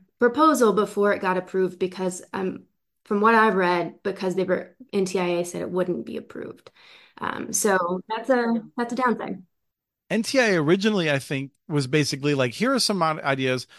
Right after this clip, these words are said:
Speaker 2: but we're really interested in your ideas. Give us your ideas." And then they all,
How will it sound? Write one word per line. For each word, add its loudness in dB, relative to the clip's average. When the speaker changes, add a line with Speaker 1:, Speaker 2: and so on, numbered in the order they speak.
Speaker 2:
but 2
we're 2
really 6
interested 0
in 2
your 2
ideas. -2
Give 2
us 0
your 2
ideas." -2
And -2
then 0
they 2
all, 4